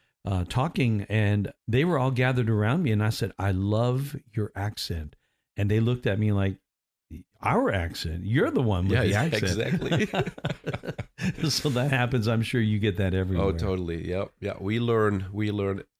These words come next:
Speaker 2: the British English in school, so we, we ask questions. We
Speaker 1: Oh,
Speaker 2: don't
Speaker 1: yeah.
Speaker 2: ask questions.
Speaker 1: I get it. Yeah.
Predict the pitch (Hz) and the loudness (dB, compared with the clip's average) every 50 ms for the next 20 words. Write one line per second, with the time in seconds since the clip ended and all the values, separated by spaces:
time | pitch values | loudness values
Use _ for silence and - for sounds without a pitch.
0 | _ _ _ _ - 92 82 85 98 104 113 113 101 107 92 90 - - - - | _ _ _ _ -12 -10 -6 -4 0 0 0 0 0 -2 -6 -6 -8 -10 -10 -12
1 | _ _ - 101 98 95 90 90 85 85 85 71 - - - - 87 85 - - | _ _ -4 -2 -2 -2 -2 -2 -2 -4 -4 -6 -8 -12 -10 -8 -6 -6 -6 -6
2 | - - 104 95 90 85 80 78 - - - 82 82 82 85 87 82 82 85 - | -6 -6 -4 -4 -2 -4 -4 -6 -8 -8 -6 -6 -4 -4 -4 -4 -6 -6 -8 -10
3 | - 80 90 92 - - 95 98 95 90 92 - - - - - _ _ - 92 | -8 -6 -6 -6 -6 -6 -4 -4 -2 -2 -4 -4 -8 -10 -14 -20 _ _ -8 -8
4 | 76 67 69 - - - 71 73 92 107 110 113 113 110 110 107 101 87 85 82 | -6 -6 -6 -8 -10 -8 -4 0 2 4 4 4 4 4 4 2 2 2 0 0
5 | - - - - - - - - 80 85 95 107 117 113 - 117 110 98 90 92 | -2 -6 -8 -8 -10 -10 -10 -8 -4 -2 0 0 0 0 2 2 2 2 2 0
6 | 85 - - 107 104 101 101 101 95 87 | -2 -2 0 0 2 2 2 2 0 0